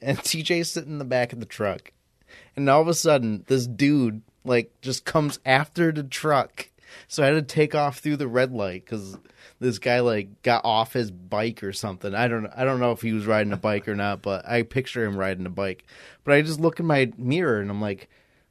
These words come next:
"The fuck is that guy doing? He's coming after T J." <laughs> So I had to go through the red light and, like, "Dude, what'd you do?" He's like, "I didn't do anything."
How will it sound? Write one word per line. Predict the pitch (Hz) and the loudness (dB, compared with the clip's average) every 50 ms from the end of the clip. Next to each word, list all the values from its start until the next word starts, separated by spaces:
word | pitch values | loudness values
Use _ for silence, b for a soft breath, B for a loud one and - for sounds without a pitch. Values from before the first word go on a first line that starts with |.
| _ - | _ -12
"The | - 190 | -12 -10
fuck | - - - 190 180 - | -8 -4 -4 -4 -2 -2
is | 190 165 | -6 -2
that | 180 170 156 - | -2 -2 -2 -2
guy | - 160 147 147 | -2 -2 0 0
doing? | 120 98 120 127 160 185 156 120 | -2 2 2 4 4 4 4 2
He's | 120 151 170 - | 2 0 0 -2
coming | - - - 180 180 170 156 | -4 0 2 4 4 6 6
after | 156 170 170 160 - 147 131 | 6 6 4 2 2 -2 -4
T | 123 - - 143 175 208 | -2 -2 -2 2 4 4
J." | 196 170 151 120 - - - 196 214 - | 4 4 4 4 4 4 4 4 4 4
<laughs> | - | 2
So | - - 190 170 | 0 2 4 4
I | 165 | 4
had | 175 185 180 | 4 2 0
to | 180 | -2
go | 160 151 147 151 | 0 0 0 0
through | 151 160 151 147 | 0 0 -4 -4
the | 123 120 | -2 2
red | 120 123 135 131 | 2 2 2 2
light | 117 110 110 110 104 - - | 2 2 2 2 0 -2 -6
and, | - 143 135 | -12 -8 -6
like, | 120 120 127 123 - | -4 -4 -4 -6 -8
"Dude, | - 214 202 170 | -10 -8 -6 -6
what'd | 143 135 147 156 160 160 | -8 -6 -8 -10 -10 -10
you | 170 160 | -12 -12
do?" | - 196 190 175 139 | -6 -4 -2 0 0
He's | 123 110 | 0 0
like, | 120 120 - _ _ b b b b b b b b | 0 -4 -4 _ _ b b b b b b b b
"I | 117 147 170 | 6 8 8
didn't | 185 196 185 - | 8 8 4 2
do | 180 196 190 180 170 | 2 4 6 8 8
anything." | 175 233 240 233 190 - - - 143 139 - | 8 8 8 6 4 2 2 4 4 4 4